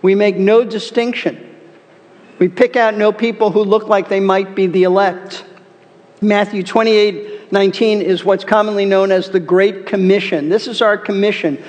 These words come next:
our command. "Go, therefore, and make disciples of all the nations." All the nations. John chapter twenty, verse twenty-one, "As the Father has sent me,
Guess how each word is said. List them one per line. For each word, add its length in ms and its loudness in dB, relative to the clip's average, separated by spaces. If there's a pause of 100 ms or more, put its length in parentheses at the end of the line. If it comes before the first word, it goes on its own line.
(160)
our 140 2
command. 720 0 (400)
"Go, 300 4
therefore, 540 2
and 340 0
make 320 0
disciples 760 2
of 360 0
all 520 6
the 140 0
nations." 1000 -2 (460)
All 240 4
the 120 -4
nations. 500 0
John 320 0
chapter 340 -2
twenty, 340 0
verse 200 0
twenty-one, 520 0
"As 140 -2
the 100 -4
Father 380 2
has 140 0
sent 240 -2
me, 240 0